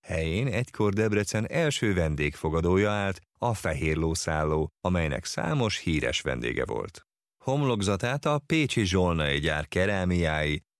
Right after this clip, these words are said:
valamint virágfűzérek is díszítik. A Megyeháza legértékesebb díszei a színes ablaküvegek, amelyek a hét honfoglaló vezért ábrázolják.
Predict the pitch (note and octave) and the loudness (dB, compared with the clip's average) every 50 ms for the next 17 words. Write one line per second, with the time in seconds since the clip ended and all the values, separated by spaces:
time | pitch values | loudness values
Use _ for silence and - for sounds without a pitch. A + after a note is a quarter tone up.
0 | _ _ - C#3+ C#3+ C3+ A#2+ A2+ G#2+ F#2+ - E2 E2+ F2 D#2+ D2+ C#2+ D#2+ - - | _ _ -2 0 2 2 2 2 0 0 0 2 2 2 2 2 -2 -4 -4 -4
1 | - D2 C#2+ D2+ D2 C2+ C2 A#1+ A#1+ - - F2 - - - B1+ A#1+ - - - | -4 -4 -2 -2 -4 -2 -4 -4 -6 -6 -8 -10 -8 -8 -6 -6 -6 -6 -8 -8
2 | - - - - - - - _ _ _ _ _ _ _ _ _ _ _ _ - | -10 -10 -12 -12 -12 -14 -20 _ _ _ _ _ _ _ _ _ _ _ _ -2
3 | E2 F2 F#2+ A2 A2+ A#2 G#2 F#2+ G2 F#2+ F#2+ F2 F#2+ F#2 G#2 B2+ D3 C#3 B2+ A2+ | 0 0 0 2 2 2 2 2 0 0 0 2 2 2 2 2 0 2 2 2
4 | G#2 F#2+ - G2 F2+ - F#2 E2+ - F2+ E2 E2 E2 E2+ E2 E2 D#2+ - G#2 G#2 | 0 2 2 0 2 2 0 0 2 0 0 0 0 0 0 0 0 -2 -2 0
5 | C#3 E3+ F3 E3 C#3 G#2+ - - - G#2 F#2 E2 D#2+ - - - D#2+ D#2+ D#2+ C#2+ | 0 0 2 0 0 0 -2 -2 0 2 2 2 0 -2 -2 -2 -2 0 2 0
6 | C2 - - C#2 C#2+ C#2+ C2 C#2 C#2 - - - _ _ _ - F2+ F2 F2+ E2 | 0 0 -2 -2 0 0 0 0 -2 -4 -6 -16 _ _ _ -2 0 0 2 2
7 | E2 E2 D#2 D#2+ - - - D2+ - - A#2 B2 B2 A2+ - - - D3+ C#3 A2+ | 2 2 0 -2 -2 -4 -4 -4 -2 0 0 2 0 0 -2 -2 -2 0 2 2
8 | G2 - F#2 F2+ F2+ F#2 F#2+ G2 G2 F#2+ E2 E2+ D#2 D2 - - A1 - - - | 0 0 0 2 2 2 4 4 2 2 2 0 0 0 -2 -4 -6 -6 -6 -10
9 | - A#1 - - B1+ A#1+ - - - A#1 - - - - - - _ - | -8 -8 -6 -6 -6 -6 -6 -6 -6 -6 -4 -4 -6 -6 -8 -12 _ -20